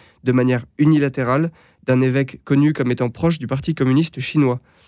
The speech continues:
L'accord provisoire renouvelé en deux mille vingt et en deux mille vingt-deux, chaque fois pour une durée de deux ans,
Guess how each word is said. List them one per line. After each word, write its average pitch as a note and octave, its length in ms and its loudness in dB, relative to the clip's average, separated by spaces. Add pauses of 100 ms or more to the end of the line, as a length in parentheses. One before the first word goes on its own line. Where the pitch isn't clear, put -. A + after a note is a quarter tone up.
(240)
L'accord B2+ 240 0
provisoire C3 460 -2
renouvelé B2 400 -2
en A#2 160 -2
deux A#2+ 100 -2
mille C#3 180 2
vingt C3+ 220 0
et - 80 -6
en A#2+ 100 -2
deux A#2+ 120 -2
mille C3 160 0
vingt-deux, A#2+ 320 0
chaque C#3 200 -8
fois B2+ 160 -4
pour A#2 160 -12
une A#2 140 -6
durée B2 240 -2
de A#2+ 120 -4
deux B2+ 220 -2
ans, D#3 120 -2